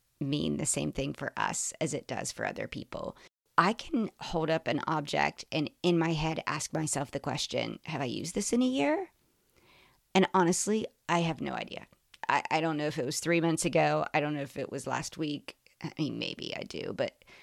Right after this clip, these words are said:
it could have been three years ago, and I'm gonna go, "Well, maybe that was, like, six months ago." <laughs> Without having a great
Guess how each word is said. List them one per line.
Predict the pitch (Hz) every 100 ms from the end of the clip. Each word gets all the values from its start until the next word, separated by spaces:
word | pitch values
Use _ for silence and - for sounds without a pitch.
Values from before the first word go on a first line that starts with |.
| - _ _
it | 214
could | 208 190
have | -
been | 151 151
three | 123 147
years | 156 135 143
ago, | 135 104 104 104
and | 117
I'm | 131
gonna | - 127
go, | 170 -
"Well, | 285 -
maybe | 285 302 302
that |
was, | 233 -
like, | -
six | - - 185
months | 170 -
ago." | - - - - - - - _ 190
<laughs> | - - - 233 - - - - - -
Without | - 220 208 - 202 254 -
having | 220 208 185 170 -
a |
great | 165 - 156 156 160 165 170 -